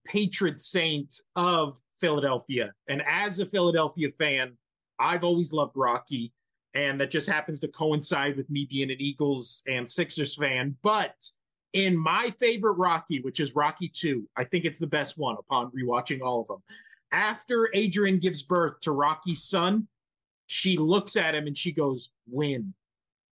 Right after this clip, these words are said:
And then the music swells, right? Because the whole movie she's been telling him, "Don't fight." She's finally given him the go-ahead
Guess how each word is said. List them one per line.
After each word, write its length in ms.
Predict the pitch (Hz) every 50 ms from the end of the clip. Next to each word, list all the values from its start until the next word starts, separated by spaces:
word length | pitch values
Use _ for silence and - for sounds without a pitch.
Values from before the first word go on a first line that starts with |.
| _ -
And 200 | 143 151 151 160
then 160 | 160 156 156
the 80 | 147
music 520 | 143 160 165 175 208 214 180 156 202 180 190
swells, 760 | - - - 165 180 175 165 143 120 107 - - - - - _ _ -
right? 320 | 147 156 160 175 196 202 -
Because 320 | - 175 - 196 190 170 143
the 140 | 185 165 156
whole 180 | 208 196 226
movie 280 | 226 226 220 185 175 165
she's 240 | - - 185 160 143
been 120 | 180 170
telling 360 | - - 180 180 180 175 170
him, 180 | 170 165 151 139 _ _ _ _ _ _ -
"Don't 300 | 190 185 190 208 214 -
fight." 400 | - - - 185 170 147 117 - _ _ _ _ _ _ -
She's 280 | - - 196 175 -
finally 440 | - - 196 196 220 226 220 214 220
given 340 | 160 165 202 196 180 180 175
him 200 | 180 185 190 196
the 80 | 175 156
go-ahead 600 | 139 165 165 185 180 170 143 175 143 135 120